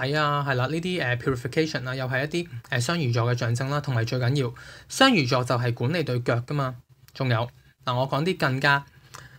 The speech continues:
更加巧妙嘅事情啦。雙魚座嘅對宮係邊個啊？我畀五秒大家諗，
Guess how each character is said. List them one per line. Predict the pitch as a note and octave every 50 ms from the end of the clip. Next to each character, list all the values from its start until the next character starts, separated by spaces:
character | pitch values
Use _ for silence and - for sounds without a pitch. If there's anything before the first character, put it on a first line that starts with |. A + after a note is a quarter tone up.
| - - - - - - - - _ - _ _
更 | F3+ F3 F3+
加 | G#3 A3
巧 | E3 - C#3+ A#2+ A#2+ D3
妙 | F3+ E3 C3
嘅 | B2 B2
事 | A#2+ - - A#2+
情 | A#2 B2 A#2 A2
啦。 | A#2+ B2 B2+ - _ A#2+ A#2 - - - _
雙 | - - C4+ C4+
魚 | A#3 D3+ A#2+
座 | C3 B2 B2
嘅 | C3 C3
對 | B2 C#3 C3
宮 | C3 D#3+ D#3+
係 | D3+ C#3+ A#2+
邊 | A#2+ B2 A#2+
個 | A2+
啊？ | - - - - - - _ - - - - - - - _ _ _ - -
我 | - C3+
畀 | C3 B2 C3 D3+ E3
五 | -
秒 | C#3 B2 A#2+ A#2+ B2
大 | B2 B2+ A2+ A#2
家 | B2 B2+
諗， | B2